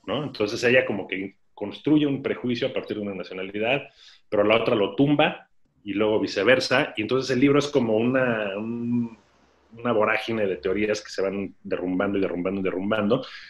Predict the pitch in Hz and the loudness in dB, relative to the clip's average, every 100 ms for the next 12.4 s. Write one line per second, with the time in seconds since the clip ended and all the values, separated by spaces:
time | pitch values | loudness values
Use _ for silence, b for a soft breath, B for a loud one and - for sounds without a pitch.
0 | B - 131 139 143 151 143 143 143 - | B -2 8 10 10 8 4 2 2 4
1 | 139 156 143 127 135 135 - 101 110 113 | 6 8 8 8 4 2 0 0 2 2
2 | 117 117 113 110 104 107 127 - 110 95 | 4 6 6 6 6 6 6 4 2 0
3 | - _ _ _ - 101 98 90 101 95 | -4 _ _ _ -6 -2 -2 0 0 -2
4 | 90 95 98 98 95 98 92 - 95 92 | 0 4 6 6 6 4 2 -2 -6 -2
5 | 87 87 85 82 80 80 90 95 101 101 | 0 2 0 0 -4 -2 0 4 4 2
6 | 98 98 101 92 92 92 92 101 101 92 | 2 6 6 4 0 -2 -2 -2 -4 -6
7 | - 101 98 117 - - - - _ - | -2 -2 2 -2 -2 -20 -20 -20 _ -18
8 | 87 92 90 95 95 98 95 101 113 98 | -8 -2 -2 0 2 2 2 2 4 4
9 | 104 107 107 113 90 - - - 98 92 | 4 4 6 4 4 -2 -18 -4 -2 0
10 | 92 92 95 98 98 92 90 92 95 90 | 0 2 6 6 6 2 2 2 2 0
11 | 87 85 85 - - 90 85 87 85 82 | 0 -2 -4 -6 -14 -12 -6 -4 -4 -6
12 | - 82 - - | -6 -6 -6 -8